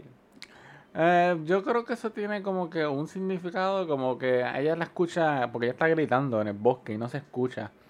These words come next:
Speaker 2: Es como que, por decir, que ella está tratando de ja-, llevarle el mensaje al, al mundo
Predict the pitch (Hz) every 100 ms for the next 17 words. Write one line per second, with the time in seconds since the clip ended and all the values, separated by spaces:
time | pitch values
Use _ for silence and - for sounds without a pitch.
0 | _ _ _ - - 131 - 175 180 165
1 | 170 151 147 143 139 131 - 156 170 170
2 | - - - - _ _ _ - - -
3 | _ - - - - 139 127 135 131 151
4 | 156 160 156 156 165 160 156 143 143 123
5 | 120 123 120 123 147 156 151 147 147 151
6 | 131 123 120 120 113 117 143 156 131 110
7 | 110